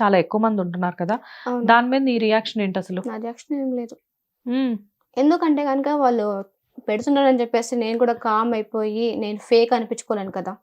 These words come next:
Speaker 1: మ్మ్.
Speaker 2: నేను రియల్ అని నేను ప్రూవ్ చేసుకోవాలనుకుంటున్నా.
Speaker 1: ఏ విధంగా ప్రూవ్ చేసుకోవాలనుకుంటున్నావు?
Speaker 2: ఇప్పుడు అవి తీస్తే కనుక నన్ను ఆటోమేటిక్‌గా నన్ను ట్రస్ట్ చేస్తారు కదా.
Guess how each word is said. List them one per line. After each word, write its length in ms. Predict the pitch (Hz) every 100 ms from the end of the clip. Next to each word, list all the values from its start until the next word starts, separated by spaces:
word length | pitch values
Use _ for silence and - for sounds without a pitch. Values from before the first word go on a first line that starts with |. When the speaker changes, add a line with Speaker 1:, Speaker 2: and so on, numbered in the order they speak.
| _ -
Speaker 1:
మ్మ్. 260 | 208 208 208
Speaker 2:
నేను 180 | 220 202
రియల్ 300 | 208 262 311
అని 80 |
నేను 200 | 392 403
ప్రూవ్ 240 | 311 320 294
చేసుకోవాలనుకుంటున్నా. 840 | 285 302 294 247 208 196 190 190 - -
Speaker 1:
ఏ 200 | 208 226
విధంగా 300 | 254 269 262
ప్రూవ్ 260 | 247 220 208
చేసుకోవాలనుకుంటున్నావు? 640 | 202 - 190 185 180 175
Speaker 2:
ఇప్పుడు 160 | 247 254
అవి 280 | 254 233 233
తీస్తే 440 | 247 262 - 320
కనుక 200 | 320 311
నన్ను 280 | 311 262 220
ఆటోమేటిక్‌గా 420 | 226 277 277 294
నన్ను 140 | 233
ట్రస్ట్ 320 | 226 226 - 254
చేస్తారు 260 | - 202
కదా. 260 | 190 190